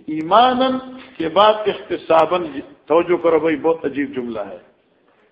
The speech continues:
ایمان کے بعد احتساباً کا ذکر کرنا ایک نقطے کی خاطر ہے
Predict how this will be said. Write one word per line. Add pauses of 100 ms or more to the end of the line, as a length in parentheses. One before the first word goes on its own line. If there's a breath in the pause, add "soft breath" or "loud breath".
ایمان
کے
بعد
احتساباً
کا
ذکر
کرنا (520)
ایک
نقطے
کی
خاطر
ہے